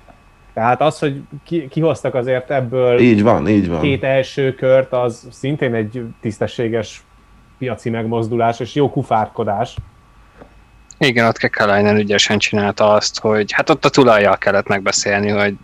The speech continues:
Speaker 3: hagyj fizessünk már a semmiért, ám, mi még egy picikét, és akkor kapunk olyan első köröst, amiből majd még három-négy év múlva lehet valami. Szóval ezt nem, ezt, az ilyet nehéz eladni felfele, szerintem, mert meg tudja ő ezt húzni, csak nem biztos, hogy leokézza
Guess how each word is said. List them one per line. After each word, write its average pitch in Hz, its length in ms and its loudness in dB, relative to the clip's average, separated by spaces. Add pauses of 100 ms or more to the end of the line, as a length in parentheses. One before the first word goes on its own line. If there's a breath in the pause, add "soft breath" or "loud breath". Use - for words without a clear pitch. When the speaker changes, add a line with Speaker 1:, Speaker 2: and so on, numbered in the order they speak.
Speaker 3:
hagyj 123 200 0
fizessünk 101 480 0
már 101 180 -2
a 104 60 -2
semmiért, 104 800 -2 (480 soft breath)
ám, 101 340 0 (220)
mi 110 160 -4
még 104 300 -2
egy 107 100 -2
picikét, - 600 -4
és 101 180 0
akkor 101 240 -6
kapunk 104 460 -4 (200)
olyan 104 160 -4
első 104 340 -2
köröst, 104 380 -2
amiből 107 360 0
majd 104 260 0
még 104 180 -4
három-négy 101 500 -4
év 98 80 -8
múlva 98 240 -8
lehet 101 240 -4
valami. 107 220 -2
Szóval 117 220 -4
ezt - 100 -6
nem, 131 320 0
ezt, 110 240 -4
az 135 160 -2
ilyet 147 180 4
nehéz 113 280 2
eladni 104 280 0
felfele, 80 680 -6
szerintem, 95 560 -8
mert 104 340 -6 (340 loud breath)
meg 110 220 -2
tudja 101 280 -4
ő 98 100 0
ezt 101 140 -2
húzni, 143 340 -2
csak 139 200 -2
nem 104 140 0
biztos, 101 260 -4
hogy 104 80 -8
leokézza 95 720 -4